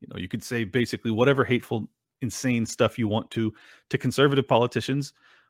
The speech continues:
But if you say anything that's even, like, gray area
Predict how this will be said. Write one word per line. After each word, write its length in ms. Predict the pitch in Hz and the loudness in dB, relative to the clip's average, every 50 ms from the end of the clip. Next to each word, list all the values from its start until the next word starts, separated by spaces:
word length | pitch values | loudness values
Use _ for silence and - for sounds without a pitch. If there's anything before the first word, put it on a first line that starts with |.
| _ _ | _ _
But 100 | - 135 | 2 2
if 80 | 135 131 | 2 2
you 80 | 135 | 0
say 380 | 120 - 151 147 139 139 127 - - - _ - | 0 6 8 8 8 8 6 2 -4 -10 _ -2
anything 400 | 139 123 127 127 - 135 131 123 | 0 2 2 2 2 2 2 2
that's 180 | 117 110 - | 2 2 0
even, 160 | 139 120 127 | 0 0 2
like, 340 | 123 110 107 98 - - - _ _ _ _ - - | 2 2 0 -2 -4 -10 -20 _ _ _ _ -16 -8
gray 420 | 107 127 127 120 135 160 165 139 | -4 0 2 4 6 6 4 4
area 460 | - 98 104 90 80 80 82 78 - | 2 2 0 0 0 -2 -4 -6 -8